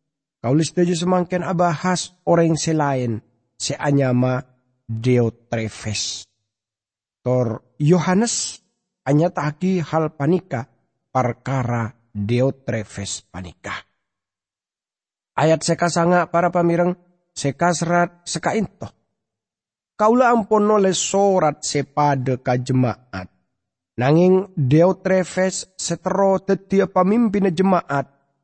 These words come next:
tak poron atoro ka kaula.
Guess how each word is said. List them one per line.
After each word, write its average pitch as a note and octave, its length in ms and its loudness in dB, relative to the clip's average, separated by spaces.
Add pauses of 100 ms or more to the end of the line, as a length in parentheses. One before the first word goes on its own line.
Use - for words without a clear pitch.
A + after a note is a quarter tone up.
tak C#3+ 320 -4
poron D#3+ 540 2
atoro C3+ 960 -2
ka A#2+ 160 -6
kaula. F#2+ 560 -12